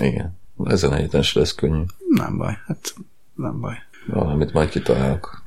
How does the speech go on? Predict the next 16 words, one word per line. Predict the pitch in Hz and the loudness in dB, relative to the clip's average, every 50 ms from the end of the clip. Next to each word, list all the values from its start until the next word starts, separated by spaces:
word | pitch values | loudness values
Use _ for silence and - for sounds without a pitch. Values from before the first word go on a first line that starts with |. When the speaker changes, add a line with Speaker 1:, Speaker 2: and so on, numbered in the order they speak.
| - - - - - - - - - - - - - - - - - - - - - - - - - - - - - - - - 123 120 - | -14 -12 -12 -12 -12 -14 -14 -16 -16 -16 -16 -14 -14 -14 -14 -14 -14 -12 -12 -12 -12 -10 -12 -12 -12 -12 -8 -8 -6 -4 0 0 2 2 2
Speaker 2:
Akkor | - - - - | 0 -2 0 4
köszönjük | - 165 131 - 113 101 101 104 98 | 6 6 6 8 8 8 8 8 8
szépen | - - 123 107 95 - 98 95 | 6 6 6 6 6 6 4 4
a | - - 107 | 4 4 2
hallgatást, | - - 135 131 117 117 98 - - 95 92 - - - | 6 8 10 10 10 8 4 6 6 6 6 6 2 2
a | |
hírlevél | 87 107 110 107 120 120 123 131 131 | 2 4 4 6 6 6 6 6 6
olvasást. | - 135 135 143 143 135 - 175 160 151 - - - - - - - - - - - - - - - - - - - - - - | 6 8 8 8 8 8 8 8 8 6 6 4 2 -2 -6 -6 -10 -12 -12 -14 -16 -16 -12 -8 -6 -6 -6 -8 -12 -16 -8 2
Jövő | - 117 120 107 98 95 90 | 6 6 8 8 8 6 8
héten | 95 98 92 - 95 95 95 95 92 - - - - | 8 6 6 6 6 6 6 6 4 2 -2 -6 0
majd | - 107 95 92 98 | 4 4 4 6 4
utazol, | 101 101 120 113 117 143 143 147 156 - - - - - - 196 - - - - - | 4 4 4 6 8 8 6 6 6 2 -8 -20 -20 -14 -14 -14 -14 -14 -18 -18 -14
úgyhogy | - - - - - 104 | -12 -12 -12 -8 -6 -2
majd | 104 101 98 87 | 0 0 0 0
e | 82 | 2
szerint | - - 95 90 92 90 92 98 - - - | 2 2 2 2 0 0 0 -2 -4 -8 -10